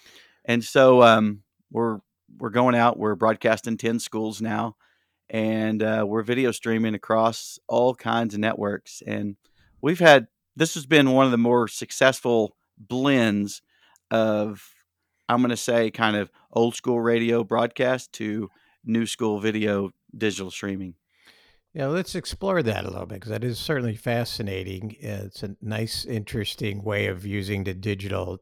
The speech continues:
Speaker 2: technology to, via the internet and in the old school radio. So you have ten different schools. I assume they're all playing at the same time.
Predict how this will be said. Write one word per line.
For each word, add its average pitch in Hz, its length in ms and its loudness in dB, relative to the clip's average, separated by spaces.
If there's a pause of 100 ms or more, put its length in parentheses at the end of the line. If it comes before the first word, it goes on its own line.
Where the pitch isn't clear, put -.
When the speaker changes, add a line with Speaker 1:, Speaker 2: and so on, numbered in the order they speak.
Speaker 2:
technology 95 880 -6
to, - 140 -20
via 98 320 -8
the 101 220 -8
internet 104 440 -10 (500)
and 107 420 -12 (560)
in 120 140 -8
the 113 160 -2
old 113 200 -2
school 107 380 -2
radio. 107 360 -2
So - 160 -4
you 123 160 0
have 117 260 0
ten 160 280 0
different 160 420 0
schools. 117 640 -2
I 98 60 -2
assume 110 420 -2
they're 107 180 0
all 123 100 -2
playing 113 320 0
at 95 120 -6
the 92 80 -8
same 101 440 -4
time. 101 500 -4